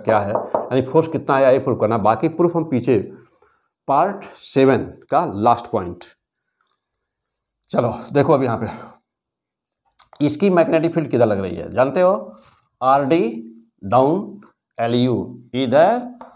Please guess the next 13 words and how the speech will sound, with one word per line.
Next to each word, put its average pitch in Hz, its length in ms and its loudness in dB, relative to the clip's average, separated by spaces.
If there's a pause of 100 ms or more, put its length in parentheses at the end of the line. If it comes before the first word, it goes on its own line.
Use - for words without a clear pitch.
(500)
इस - 200 -6
वायर 110 260 4
की 156 100 -2
मैग्नेटिक 156 280 2
फील्ड, 151 120 -2
ब्लैकबोर्ड 135 380 2
पे 147 80 2
यह 131 100 6
वायर 123 240 4
है, 113 280 0
ब्लैकबोर्ड 117 400 0
के 120 60 -4
ऊपर, 101 200 -4